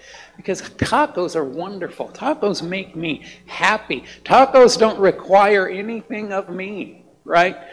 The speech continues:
Tacos can look differently. If, if I get a little tired of this taco,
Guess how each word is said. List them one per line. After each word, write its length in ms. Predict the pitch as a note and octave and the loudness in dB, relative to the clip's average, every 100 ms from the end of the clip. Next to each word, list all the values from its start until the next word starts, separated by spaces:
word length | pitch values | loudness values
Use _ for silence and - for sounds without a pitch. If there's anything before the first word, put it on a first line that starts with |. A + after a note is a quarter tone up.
| - | -10
Tacos 480 | - F#3 F#3+ G3 F#3+ | 2 2 4 0 0
can 200 | F#3 F#3+ | -4 0
look 260 | G3 G3 - | -2 -2 -4
differently. 680 | F#3 F#3 G3 F3+ G3 F#3+ | -4 -4 -8 -4 4 4
If, 260 | F#3+ F3 - | 4 -2 -2
if 200 | F3 E3+ | -2 0
I 120 | E3 | -2
get 160 | D3+ F3+ | 0 0
a 40 | |
little 140 | F3+ F3 | 2 0
tired 380 | - E3+ F3 | 2 2 4
of 80 | D3+ | 0
this 240 | E3 F3+ - | -2 -4 -2
taco, 680 | D#3+ F3+ F3+ F3+ F#3+ F#3 | 4 4 4 2 2 0